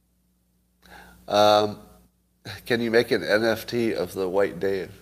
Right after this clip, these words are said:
Well, that would be a co-, copyright violation. But that's a heck of an idea. Oh, kids and monkeypox. All right. So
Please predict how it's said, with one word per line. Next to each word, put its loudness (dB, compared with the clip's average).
Well, 0
that 0
would 0
be 0
a 2
co-, -4
copyright -4
violation. -12
But -20
that's -12
a -10
heck -10
of -12
an -14
idea. -12
Oh, 6
kids 2
and 0
monkeypox. -2
All 6
right. 0
So 6